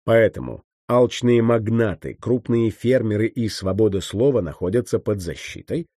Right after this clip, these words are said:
а окружающая среда, социальные структуры и традиционные ценности, мешающие рыночному капитализму, демонтируются, ликвидируются и разрушаются. Возьмем программистку,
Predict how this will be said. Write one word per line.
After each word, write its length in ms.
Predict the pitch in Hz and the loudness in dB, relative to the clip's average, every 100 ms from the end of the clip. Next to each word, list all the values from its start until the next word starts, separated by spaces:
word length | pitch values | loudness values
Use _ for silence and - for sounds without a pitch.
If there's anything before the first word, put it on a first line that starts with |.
| _ | _
а 100 | 101 | -12
окружающая 880 | - 110 117 110 107 98 87 107 98 | -8 -6 -2 0 0 0 -2 -2 -4
среда, 540 | - 85 69 76 127 - _ | -4 -8 -6 -8 -8 -12 _
социальные 540 | - 104 196 185 110 | -8 -4 -2 0 0
структуры 600 | 95 - 107 - 104 131 156 | -2 -4 -6 -4 -2 -2 -2
и 160 | 147 | -4
традиционные 760 | 139 113 107 95 85 65 57 57 | -4 -2 -2 -4 -8 -10 -12 -12
ценности, 580 | - 220 226 - 196 - - | -6 -6 -6 -8 -8 -8 -4
мешающие 640 | 160 - 135 123 - 135 | -4 0 0 0 0 4
рыночному 600 | 131 139 117 - 113 113 | 6 4 2 0 0 0
капитализму, 760 | 117 117 104 110 107 95 104 98 _ _ | 0 -2 0 0 0 -2 -2 -4 _ _
демонтируются, 1200 | 117 226 233 226 165 120 113 117 117 - 120 117 120 | -2 0 2 0 0 2 4 4 0 -2 -2 -2 -2
ликвидируются 920 | 113 - 69 64 127 196 202 - 185 | -2 -2 -10 -6 -2 0 -2 -4 -6
и 360 | - 135 190 - | -2 0 0 -4
разрушаются. 1120 | - 113 139 110 120 - 73 58 - - - - _ _ _ _ _ _ _ _ _ _ _ _ | -4 -2 0 -2 -4 -8 -10 -10 -12 -18 -18 -20 _ _ _ _ _ _ _ _ _ _ _ _
Возьмем 440 | 104 131 185 214 160 | 2 2 4 2 4
программистку, 920 | 156 160 170 208 262 - - 117 | 2 2 2 2 -2 -6 -10 -10